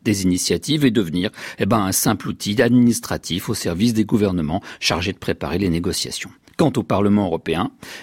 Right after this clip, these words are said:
eh ben, il devrait être purement et simplement supprimé pour une raison simple.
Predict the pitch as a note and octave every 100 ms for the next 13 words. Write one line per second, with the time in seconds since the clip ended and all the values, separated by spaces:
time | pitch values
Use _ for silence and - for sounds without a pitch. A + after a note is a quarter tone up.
0 | - B2 F#2 E2+ F#2 D2+ F2+ - - -
1 | F2 F#2+ G#2+ - G2 G2+ F#2 G2+ - D#3+
2 | - A2+ C#3+ D#3 D#3 C#3 A#2 A2 A#2 -
3 | G#3 D3 F2+